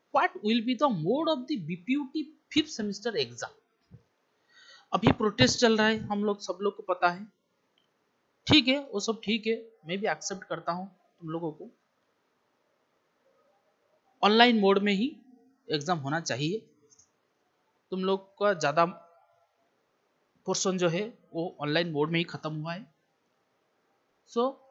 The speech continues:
online mode में भी होना चाहिए। Protest चल रहा है, तुम लोग अच्छी तरह से protect, protest कर रहे हो, वो मुझे पता है।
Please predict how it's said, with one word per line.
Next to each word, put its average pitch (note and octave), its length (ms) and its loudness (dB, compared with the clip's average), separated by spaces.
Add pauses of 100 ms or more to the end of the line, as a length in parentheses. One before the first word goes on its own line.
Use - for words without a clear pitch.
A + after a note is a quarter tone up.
(300)
online F#3+ 320 -2
mode E3+ 180 0
में E3 160 -2
भी B3+ 140 -6 (340)
होना C#3+ 160 -4
चाहिए। D3+ 400 -8 (480)
Protest G3 340 0
चल D3 180 4
रहा D#3+ 160 2
है, G3 140 -4 (420)
तुम D#3+ 140 -8
लोग F3 200 -6 (240)
अच्छी D#3+ 260 -8
तरह E3+ 200 2
से E3+ 140 -10
protect, E3 380 -14 (500)
protest E3+ 380 -6
कर D3 120 -2
रहे D3 180 -4
हो, F3+ 180 -12 (460)
वो D3+ 80 -6
मुझे D#3 180 -8
पता C#3 300 -10
है। F#3 140 -10